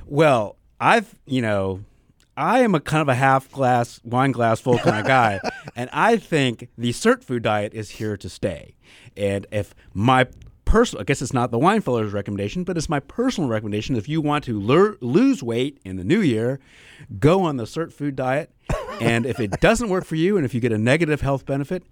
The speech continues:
Speaker 1: please. <laughs> I don't know anything more about the diet than I, what I read to you today.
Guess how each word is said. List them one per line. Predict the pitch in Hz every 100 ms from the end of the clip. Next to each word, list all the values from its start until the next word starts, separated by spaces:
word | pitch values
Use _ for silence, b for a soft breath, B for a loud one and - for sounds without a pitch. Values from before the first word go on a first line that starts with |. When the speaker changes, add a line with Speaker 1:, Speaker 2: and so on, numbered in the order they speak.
| b b b b
Speaker 1:
please. | - - 208 147 78 67 -
<laughs> | - - - 135 - - - - 807 - - 185 202 214 208 _ -
I | 113 123
don't | 135 151 202
know | 139 135 143
anything | 139 196 - 170
more | 139 151
about | 143 127 127
the | 120
diet | 117 113 113 117
than | 107
I, | 104
what | 117 -
I | 117
read | 104 120 120
to | - 107
you | 110 110
today. | 120 98 92 92 82